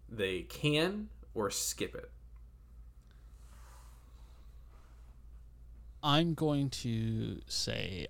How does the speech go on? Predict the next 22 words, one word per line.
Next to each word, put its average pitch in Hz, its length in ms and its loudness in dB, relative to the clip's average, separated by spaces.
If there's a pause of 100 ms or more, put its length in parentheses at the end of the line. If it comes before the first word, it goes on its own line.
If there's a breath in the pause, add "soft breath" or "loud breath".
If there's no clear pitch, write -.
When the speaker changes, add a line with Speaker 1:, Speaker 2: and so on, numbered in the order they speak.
Speaker 2:
I 113 220 4
would 117 220 2
watch 85 380 -2
it - 100 -2
immediately, 123 880 0
but 117 240 6
with 127 160 8
an - 80 10
Speaker 1:
Okay. 113 100 10
Speaker 2:
addendum. 107 440 -2 (300)
Speaker 1:
Okay. 127 220 10 (1160)
Speaker 2:
I 131 160 8
would 160 180 6
watch 117 360 4
this 117 260 2
immediately 120 840 2 (1080)
with 117 260 4
a 110 60 6
group 107 360 0
of - 120 -2
friends. - 540 -6 (1800)
Speaker 1:
Okay. 240 280 12